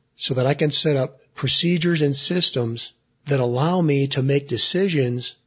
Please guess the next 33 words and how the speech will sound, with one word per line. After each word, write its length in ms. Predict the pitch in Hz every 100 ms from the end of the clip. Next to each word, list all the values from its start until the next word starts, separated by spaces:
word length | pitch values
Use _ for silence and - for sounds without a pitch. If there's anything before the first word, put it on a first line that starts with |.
| _
so 200 | - 139
that 120 | 127
the 80 | 127
business 400 | 113 156 160 147
can 160 | - 123
run 300 | 127 143 147
smoothly 800 | - 165 185 196 127 120 113 - _ _ _
and 120 | 139 139
it 100 | 139
doesn't 320 | 160 165 151
take 380 | - 160 - - -
eight 180 | 156
hours 520 | 147 147 147 143 135 -
of 180 | 127
my 140 | 123 117
time 480 | - 160 147 131 -
all 160 | 135
day 160 | 135 131
long 300 | 127 127 127
to 100 | 113
do 220 | 123 139
that?" 300 | 110 92 - - _ _ _ _ _ -
And 260 | 143 139 139
this 180 | 180 170
is 80 |
something 340 | 139 165 160 156
that 140 | 139
maybe 260 | 143 143 143
you 120 | 143
can't 300 | 143 147 131
start 300 | - 135 127
out 240 | 156 190 120
at, 280 | 98 95